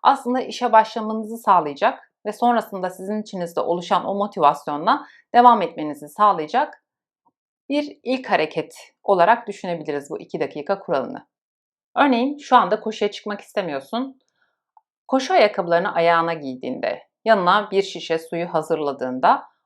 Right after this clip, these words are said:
aslında sadece sonrasında kapıdan çıkmak kalıyor. İlk hareketi, ilk devinimi verdiğimizde sonrasında süreç kendi kendini ilerletecek şekilde, hatta daha motive bir şekilde ilerletecek şekilde yürüyebilir.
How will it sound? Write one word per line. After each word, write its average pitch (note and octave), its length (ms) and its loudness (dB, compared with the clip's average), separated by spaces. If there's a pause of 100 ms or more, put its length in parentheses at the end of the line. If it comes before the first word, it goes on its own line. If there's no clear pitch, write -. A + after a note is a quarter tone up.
aslında - 260 -6
sadece G3 580 2
sonrasında E3+ 540 -4
kapıdan E3+ 420 -2
çıkmak - 380 -8
kalıyor. - 300 -10 (640)
İlk F4+ 360 -2 (140)
hareketi, F#3+ 500 0
ilk - 320 -8
devinimi D3+ 460 -2
verdiğimizde F3 840 0 (160)
sonrasında E3+ 520 -2
süreç G3+ 480 -4
kendi F3+ 280 -6
kendini C#3+ 400 -4
ilerletecek D#3+ 640 -2
şekilde, C#3+ 540 -4
hatta F3+ 420 2
daha G#3 200 4
motive E3+ 420 -2
bir - 60 -14
şekilde C#3+ 400 -6
ilerletecek C#3+ 580 -2
şekilde C#3+ 580 -6 (380)
yürüyebilir. E3+ 920 -2